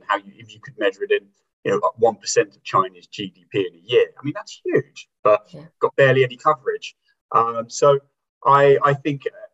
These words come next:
Speaker 1: again, I mean, you know, coronavirus, rightly so, the impact it's had on the world,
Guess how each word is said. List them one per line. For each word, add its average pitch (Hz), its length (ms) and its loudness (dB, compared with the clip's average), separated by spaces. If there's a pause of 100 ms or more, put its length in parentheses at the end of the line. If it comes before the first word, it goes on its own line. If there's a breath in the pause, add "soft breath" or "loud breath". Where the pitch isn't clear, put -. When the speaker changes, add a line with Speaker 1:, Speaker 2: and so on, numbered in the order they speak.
Speaker 1:
again, 135 320 0
I 123 40 -4
mean, 120 260 -14
you 135 120 -6
know, - 60 -14 (160)
coronavirus, 104 800 -2
rightly 101 340 -4
so, - 180 0
the 87 480 -6
impact - 440 -8
it's - 180 -20
had 113 100 -4
on 90 140 -20
the 85 60 -20
world, 98 360 -2